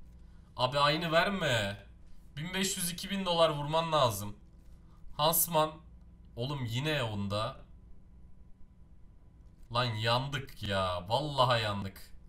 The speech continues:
Hay-, hayatta kazanamayacağız bunu. İki bin dokuz yüz galiba. Tekrardan üç bin oldu.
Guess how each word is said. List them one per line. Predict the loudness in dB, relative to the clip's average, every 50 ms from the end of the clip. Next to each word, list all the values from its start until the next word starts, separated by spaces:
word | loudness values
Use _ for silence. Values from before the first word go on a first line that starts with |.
| -2
Hay-, | 0 2 2 2 4
hayatta | 4 4 2 2 0 -4 -6 -4
kazanamayacağız | -2 -2 -2 -2 -2 -2 -2 -4 -6 -8 -8 -10 -10 -10 -10 -12
bunu. | -12 -12 -12 -12 -14 -16 -20 -20 -20 -20 -20 -18 -14 -14
İki | -12 -8 -8 -6 -4 -4
bin | -2 -2 -2 -4
dokuz | -4 -6 -4 -2 -2 -2 -2 -4
yüz | -6 -6 -6
galiba. | -4 -4 -4 -4 -4 -6 -4 -4 -4 -6 -6 -10 -14 -20 -20 -20 -20 -20 -12 -8
Tekrardan | -8 -8 -4 -2 -2 -2 -2 -2 -2 -4 -4
üç | -4 -6 -8 -8 -8
bin | -8 -6
oldu. | -6 -6 -6 -6 -8 -10 -12 -12 -14